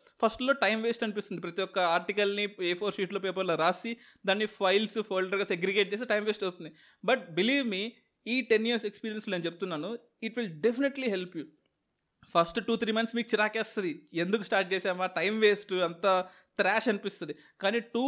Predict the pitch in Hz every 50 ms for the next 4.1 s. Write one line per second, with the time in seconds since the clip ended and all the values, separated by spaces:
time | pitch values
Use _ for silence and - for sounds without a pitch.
0 | 285 294 277 269 254 247 247 - 240 214 214 - 220 202 214 196 180 165 165 175
1 | 175 165 170 156 147 - 165 151 131 - - _ _ _ _ _ _ _ - 196
2 | 220 247 247 233 180 170 170 - 220 220 214 202 196 190 190 190 185 185 185 -
3 | 196 180 - - 196 185 - - 175 196 220 226 240 247 240 262 - 233 - 214
4 | 190